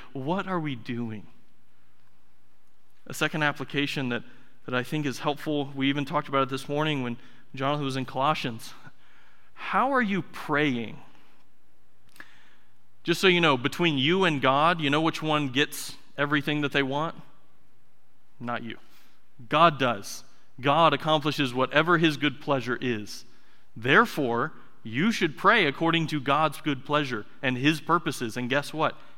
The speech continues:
Guaranteed answered prayers. And then, if we really think that God can do all things, that he has unlimited power, are you praying too small? What if God really can save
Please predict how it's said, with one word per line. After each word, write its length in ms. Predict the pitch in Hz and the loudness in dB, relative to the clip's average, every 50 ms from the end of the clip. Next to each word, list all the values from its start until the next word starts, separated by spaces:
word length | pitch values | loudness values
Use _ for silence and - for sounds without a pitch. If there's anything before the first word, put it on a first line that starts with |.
| - - - - | -12 -12 -12 -6
Guaranteed 520 | - 117 131 151 156 147 - 156 151 143 | -4 -2 0 0 -2 -2 -2 -4 -4 -2
answered 380 | 135 131 131 131 - 135 113 - | -2 -2 -4 -2 -4 -6 -6 -4
prayers. 520 | - 127 117 110 107 - - - - - - - - - - - - - - - - - - - - - - - - - - - - - - | -4 -2 -2 -2 -4 -8 -10 -12 -12 -12 -12 -12 -12 -12 -12 -12 -12 -12 -12 -12 -12 -12 -12 -12 -12 -12 -12 -12 -12 -12 -12 -12 -12 -8 -4
And 180 | 139 135 143 147 | 0 0 2 4
then, 420 | 190 247 214 151 131 147 170 165 - - - - - - - | 6 6 6 4 2 2 -2 -4 -6 -10 -12 -12 -12 -4 -2
if 120 | 143 - | -2 2
we 140 | 147 185 202 | 2 2 4
really 300 | 185 175 190 208 220 196 | 6 6 6 6 6 4
think 220 | - 196 196 185 | 4 2 2 4
that 140 | 180 175 143 | 2 2 2
God 300 | 135 139 139 156 165 - | 4 4 6 6 4 4
can 140 | - 165 156 | 2 2 2
do 160 | 151 165 160 | 4 2 4
all 260 | 143 143 143 156 165 | 4 6 6 6 4
things, 400 | 156 - 147 139 147 170 180 165 | 4 2 2 2 2 2 0 0
that 140 | 151 151 139 | -2 0 2
he 80 | 160 170 | 2 4
has 180 | 165 165 151 156 | 4 4 2 2
unlimited 640 | 160 160 151 139 135 139 151 175 180 190 175 - - | 2 2 2 4 4 4 4 4 4 4 4 2 0
power, 520 | - 143 135 135 147 165 185 202 226 233 - - - - - - - - - - - - - - - - - | -2 2 2 2 4 4 2 0 0 -2 -4 -10 -12 -12 -12 -12 -12 -12 -12 -12 -12 -12 -12 -12 -12 -12 -10
are 60 | 120 | -6
you 140 | 120 117 113 | -6 -6 -6
praying 400 | - - 123 117 135 165 196 185 | -6 -4 -2 -2 0 0 -2 -2
too 160 | - 175 165 | -4 -6 -6
small? 640 | - - - - 127 117 117 117 147 165 180 190 185 - - - - - - - - - - - - - | -6 -6 -8 -8 -6 -4 -4 -4 -4 -6 -6 -8 -10 -10 -12 -12 -12 -12 -12 -12 -12 -12 -12 -12 -12 -8
What 220 | - 131 127 175 208 | -2 2 2 4 4
if 200 | 233 190 156 131 | 2 0 0 0
God 280 | 151 151 160 160 151 | 2 4 4 4 4
really 440 | 135 127 131 156 175 196 196 196 180 | 2 0 2 2 2 4 2 2 0
can 460 | - - - 190 180 170 160 147 143 | -2 -2 -2 0 2 2 2 2 0
save 640 | 135 - - - 180 165 165 156 143 139 131 127 | -2 -4 -2 0 2 4 4 4 4 4 2 0